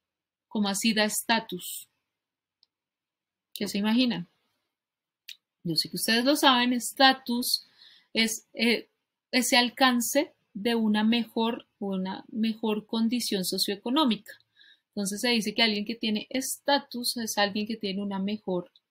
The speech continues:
o mejores condiciones socioeconómicas. ¿Qué dice? Pues que da estatus.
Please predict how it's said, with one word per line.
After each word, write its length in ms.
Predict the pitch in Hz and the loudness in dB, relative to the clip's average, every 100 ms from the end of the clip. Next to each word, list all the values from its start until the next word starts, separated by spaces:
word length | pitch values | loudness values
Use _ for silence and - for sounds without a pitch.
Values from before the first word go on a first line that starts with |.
| _ | _
o 120 | 208 | -2
mejores 480 | 214 247 240 208 196 | 0 0 0 -2 -4
condiciones 800 | - 190 196 190 180 170 190 - _ | -6 -6 -6 -6 -6 -6 -8 -14 _
socioeconómicas. 1160 | - 185 180 175 165 220 240 214 175 - - - _ _ _ _ _ _ _ _ | -8 -4 -2 -2 -6 -4 -2 -2 -4 -12 -20 -20 _ _ _ _ _ _ _ _
¿Qué 120 | 214 | 2
dice? 240 | 214 214 285 | 2 4 0
Pues 220 | 240 - | -2 -2
que 120 | 196 | 0
da 120 | 175 | 0
estatus. 680 | 175 - 175 - - - - | -2 -4 -6 -6 -12 -14 -16